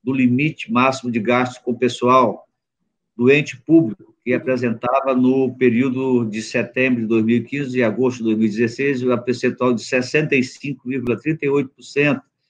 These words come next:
da recei-, da respectiva receita corrente líquida, ou seja, onze vírgula trinta e oito por cento acima da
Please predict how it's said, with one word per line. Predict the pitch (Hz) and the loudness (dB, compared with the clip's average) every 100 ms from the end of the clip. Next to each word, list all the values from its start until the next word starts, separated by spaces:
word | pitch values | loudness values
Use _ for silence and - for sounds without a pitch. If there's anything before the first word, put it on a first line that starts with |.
| _ _ _ _ 101 | _ _ _ _ -12
da | |
recei-, | 107 117 - - 143 147 139 - | -2 -2 -2 -2 2 4 2 0
da | 110 | -2
respectiva | 110 117 - 120 - 135 127 | 0 0 0 -2 -2 -2 0
receita | 120 - 135 127 | 0 0 -2 -2
corrente | 123 127 127 117 | 0 0 2 2
líquida, | 131 131 107 | 2 0 0
ou | 120 | -2
seja, | 117 127 117 98 - - | 2 2 2 0 -8 -4
onze | 127 156 127 117 | 0 0 0 0
vírgula | 127 120 117 | 0 0 0
trinta | 120 127 123 | 0 0 2
e | |
oito | 117 117 | 2 0
por | 110 | -6
cento | - 135 - - _ _ _ | -8 -8 -8 -14 _ _ _
acima | 127 131 - 147 | -4 -2 -2 -2
da | 135 135 | 0 0